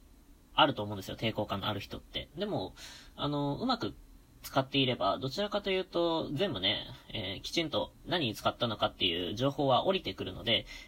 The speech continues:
それにね、あの、家計簿のアプリを連携させておけば、今家計簿僕、マネーフォワードっていうのを使ってるんですけれども、あの、楽天のね、カードを使って、つ-、あの、支払った、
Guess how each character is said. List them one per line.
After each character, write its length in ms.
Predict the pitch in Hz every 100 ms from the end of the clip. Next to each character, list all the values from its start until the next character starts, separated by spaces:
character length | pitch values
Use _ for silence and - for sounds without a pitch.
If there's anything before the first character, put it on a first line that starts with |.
| -
そ 140 | 196
れ 120 | 202
に 100 | 202
ね、 240 | 196 - -
あ 100 | -
の、 460 | 107 104 98 98 - -
家 100 | 131
計 200 | 127 117
簿 180 | - - - - - - -
の 200 | 135 -
ア 60 | 131
プ 120 | 110
リ 100 | 101
を 140 | - -
連 180 | 117 131
携 180 | 147 143
さ 120 | 135
せ 80 | -
て 80 | 127
お 100 | 113
け 120 | 117
ば、 180 | 90 - -
今 200 | 170 127
家 120 | 127
計 120 | 139
簿 100 | 120
僕、 260 | 104 101 107
マ 160 | 110 147
ネ 120 | 170
ー 40 |
フ 100 | -
ォ 40 | 175
ワ 80 |
ー 20 | 131
ド 80 |
っ 60 | 120
て 80 | -
い 40 |
う 20 | 101
の 60 |
を 20 |
使 140 | - 110
っ 60 |
て 100 | -
る 80 | 104
ん 60 | 98
で 80 | 95
す 80 | -
け 80 |
れ 60 | 110
ど 80 | 110
も、 220 | 113 98 - - -
あ 120 | 131
の、 400 | 117 117 110 110 -
楽 180 | 143 -
天 140 | 165
の 60 | 160
ね、 220 | 170 -
カ 140 | - 143
ー 40 |
ド 80 | 110
を 40 |
使 200 | - -
っ 80 | 120
て、 480 | - - 143 113 - -
つ-、 100 | - -
あ 120 | 110
の、 100 | 104
支 120 | -
払 200 | 117 127
っ 80 | 120
た、 320 | - - -